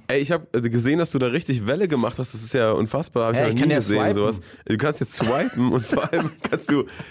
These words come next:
Speaker 1: kann, also ich wusste nicht, dass du, ich dachte, du hast so eine, so eine App, die dir sagt, du darfst nur fünf Minuten am Tag Instagram benutzen oder so.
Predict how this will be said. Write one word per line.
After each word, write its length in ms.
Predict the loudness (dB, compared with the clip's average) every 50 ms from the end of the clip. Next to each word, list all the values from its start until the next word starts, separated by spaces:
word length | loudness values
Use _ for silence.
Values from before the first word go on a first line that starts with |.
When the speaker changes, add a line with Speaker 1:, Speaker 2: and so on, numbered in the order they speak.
| -20 -20 -8 _
Speaker 1:
kann, 160 | -2 -2 0 0
also 340 | 0 0 2 2 2 2 2
ich 100 | 0 2
wusste 240 | 2 0 0 2 2
nicht, 200 | 2 2 2 0
dass 160 | -4 -4 0
du, 160 | 0 0 2 2
ich 100 | 2 0
dachte, 220 | -2 -2 0 0
du 40 | 0
hast 120 | 0 0
so 80 | 0 2
eine, 320 | 2 4 4 2 0 0
so 80 | 0 0
eine 140 | 0 2 2
App, 180 | 0 -2 -2 -2
die 100 | 0 2
dir 140 | 2 2
sagt, 320 | 2 2 2 2 0 -4 -6 -8
du 120 | -4 0
darfst 200 | 0 0 0 0
nur 100 | -2 -2
fünf 180 | -2 -2 -2 0
Minuten 220 | 0 0 2 2
am 100 | 2 0
Tag 180 | 0 0 -2 -2
Instagram 380 | -4 -2 0 0 2 2 2 2
benutzen 340 | 2 0 0 0 0 0
oder 140 | 2 2 2
so. 220 | 2 2 0 0